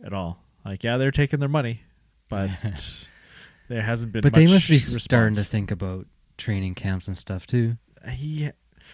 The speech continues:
Speaker 1: there's not gonna be any S J training camps, it sounds like, 'cause there's always, like, the rookie camps,
Speaker 2: Yeah.
Speaker 1: and that brings in big money for the teams. You know, you charge a couple hundred bucks per kid, come for a spring
Speaker 2: Yeah.
Speaker 1: camp, and then
Speaker 2: Yeah.
Speaker 1: that's how you scout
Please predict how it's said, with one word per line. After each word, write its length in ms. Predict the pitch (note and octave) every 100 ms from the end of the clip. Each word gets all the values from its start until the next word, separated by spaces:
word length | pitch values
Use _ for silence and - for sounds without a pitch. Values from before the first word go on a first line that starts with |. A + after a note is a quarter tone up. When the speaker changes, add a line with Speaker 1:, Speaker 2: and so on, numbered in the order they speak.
| -
Speaker 1:
there's 140 | C#3 B2+
not 140 | D3+
gonna 140 | E3+ G3+
be 100 | F#3
any 200 | D3+ C3+
S 120 | A#2+
J 160 | - G#2+
training 300 | - G#2+ F#2+
camps, 400 | F2+ D#2+ - -
it 140 | C#3
sounds 280 | A#2 G#2 F#2+
like, 240 | C#2 - _ _ -
'cause 100 | C#3
there's 160 | C3+ C3
always, 240 | C#3 C3
like, 140 | C3
the 80 | -
rookie 260 | A2 A2+ A2+
camps, 560 | - A2+ A2 A2 - - -
Speaker 2:
Yeah. 160 | F#2 - -
Speaker 1:
and 260 | A#2 A2 G#2
that 180 | A#2+ A#2
brings 240 | B2+ A#2
in 100 | A#2 A2+
big 180 | A2+
money 220 | G#2+ F#2+ G#2
for 120 | A#2
the 80 | G#2+
teams. 560 | - G#2 F#2+ F#2+ - _ _ _ _ _ _ _ _ -
You 100 | B2
know, 260 | G#2 F#2 G2 -
you 140 | A#2 -
charge 240 | - B2 A2+
a 60 |
couple 180 | - A#2
hundred 140 | A2+
bucks 260 | G#2 G2+ -
per 160 | - A#2
kid, 380 | - G2+ F#2 - _ -
come 140 | A2+
for 100 | A2
a 40 | G#2+
spring 200 | G#2 G#2
Speaker 2:
Yeah. 20 |
Speaker 1:
camp, 280 | G#2 G2 G2
and 140 | A#2 C3+
then 80 |
Speaker 2:
Yeah. 40 | C3
Speaker 1:
that's 200 | C3 -
how 60 |
you 160 | C3+ A#2+
scout 360 | - - A#2+